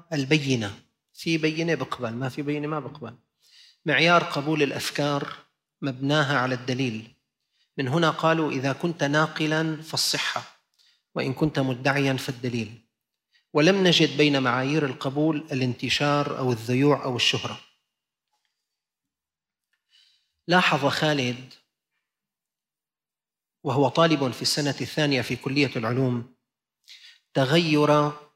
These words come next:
تصرفات صديقه سمير. لقد كان سمير ملتزما بالصلاة فتركها، وملتزما بالصدقات فأمسك عنها.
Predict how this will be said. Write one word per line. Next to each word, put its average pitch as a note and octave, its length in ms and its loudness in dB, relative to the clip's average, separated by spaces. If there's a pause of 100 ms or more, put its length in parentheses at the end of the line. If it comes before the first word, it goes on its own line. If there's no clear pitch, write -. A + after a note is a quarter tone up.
(140)
تصرفات C3 760 0
صديقه C3 580 -2
سمير. A#2+ 380 -2 (1300)
لقد D3+ 220 -2
كان F3 240 2
سمير E3 340 2
ملتزما D3 500 0
بالصلاة C3+ 500 0 (300)
فتركها، B2 720 -4 (880)
وملتزما D3+ 520 2
بالصدقات C#3 840 0 (220)
فأمسك C#3 500 0
عنها. A#2+ 480 -2